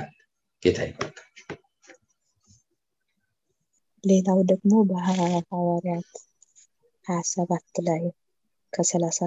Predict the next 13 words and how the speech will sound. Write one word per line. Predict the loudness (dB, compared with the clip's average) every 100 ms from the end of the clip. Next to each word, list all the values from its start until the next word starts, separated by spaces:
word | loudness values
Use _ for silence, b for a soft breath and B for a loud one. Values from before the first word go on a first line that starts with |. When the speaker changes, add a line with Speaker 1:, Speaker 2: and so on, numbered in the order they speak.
| -4
Speaker 2:
ሦስት | -2 -2 -4 -8
እስከ | -6 -6
ሠላሳ | -4 -4 -4 -6 -8
ስምንት | -4 -2 -2 -4
ስንማር | -6 -2 -2 0 -2 -2 _ _ _ _ _ _ _ _ _ _ _ _ _ _ _ _ _ _ _ _ _ _ _
በማዕበሉ | 2 4 0 -2 2 2 2
ሲያልፉ | -2 -2 -2 -6 -4 -4 -2
ጌታ | -2 -2 -2 -6 -6 -12 _ _ _ _ _ -6
ጳውሎስን | 2 4 4 2 4 2 4
እንደተናገረው፣ | 0 0 0 -2 -2 -4 -4 -6 -4 -8 -10
ጳውሎስ | -8 0 2 2 0 2
ደግሞ | 2 4 2 2
ጌታ | 0 0